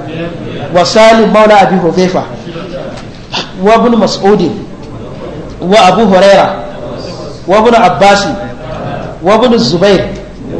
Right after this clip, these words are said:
Goma, "Wa ghayruhum kathir", da wasu su masu tarin yawa. "Wa qad warada", an ruwaito, "annahu qutila fi bi'ri Ma'una". A bi'ri Ma'una an kashe sahabbai mahaddata Qur'ani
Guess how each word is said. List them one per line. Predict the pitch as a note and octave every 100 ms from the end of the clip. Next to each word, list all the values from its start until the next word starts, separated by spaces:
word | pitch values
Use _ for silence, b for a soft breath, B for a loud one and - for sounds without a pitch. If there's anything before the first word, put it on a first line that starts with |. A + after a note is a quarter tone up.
| C3+ C3 - C#3 C3
Goma, | F3 E3+ C3 - -
"Wa | D#3+ D#3+
ghayruhum | G3+ A3 F#3 F3 D3+
kathir", | C3+ - F3+ D3 F#3+ - - C3+
da | E3
wasu | F3+ G#3
su | G3+
masu | E3 C3 -
tarin | D#3+ D3+ C3
yawa. | B2 - - - - - - - - - - - - - - -
"Wa | E3 F3+
qad | G#3+
warada", | G#3+ B3 A3+ A3+ - -
an | G3+ G3+
ruwaito, | G#3+ G#3+ G3+ G#3 G#3
"annahu | A#3+ A3+ G#3 G3+
qutila | F#3 A3+ A3 G#3
fi | G3 F3+
bi'ri | A3+ A3+ G3+
Ma'una". | D#3 F3 E3+ C#3 - - - - -
A | -
bi'ri | E3+ C4+ C4 B3
Ma'una | F3+ G3+ G#3+ F#3 - -
an | G3 A3 -
kashe | A#3+ - D3+ - - -
sahabbai | - E3+ E3 C#3 G3 G3+
mahaddata | F#3+ G#3 F#3+ - - F#3 F#3
Qur'ani | D#3 E3 E3+